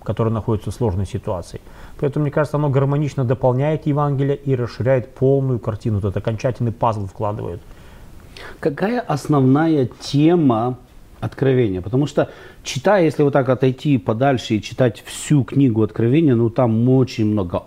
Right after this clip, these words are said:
Speaker 2: образов, дат, цифр, всяких событий, зверей. И в этом очень часто люди каким-то образом, они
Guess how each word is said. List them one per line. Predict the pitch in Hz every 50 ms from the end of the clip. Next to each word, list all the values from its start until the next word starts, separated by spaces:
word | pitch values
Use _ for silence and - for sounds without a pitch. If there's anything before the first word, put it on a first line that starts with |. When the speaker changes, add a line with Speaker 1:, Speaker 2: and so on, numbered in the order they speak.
| - -
Speaker 2:
образов, | - 139 147 135 131 120 110 107 104 104 95 90 92 90 87 85 85
дат, | 95 95 98 104 127 131 123 120 113 101 - - - - - - - - - - - - -
цифр, | - - - - 175 160 151 135 - - - 113 110 104 101 104 95
всяких | - - 135 127 123 - 123 -
событий, | - - - 143 135 135 135 147 156 156 147 127 - - 120 117 113 107 - - - - - - -
зверей. | - 113 104 98 101 104 117 123 127 131 143 151 147 143 156 156 151 147 143 135
И | 139 - 131
в | 131 120 120 139
этом | 175 175 - 175 160 147
очень | 139 151 165 - - 160 147
часто | - - - 170 180 175 - - 143
люди | 135 131 131 143 175 180 147 131
каким-то | 123 - 131 120 - 160 151 139 - 131
образом, | 120 131 143 180 175 160 156 135 110 123 123 120 117
они | 117 120 135 147 151 135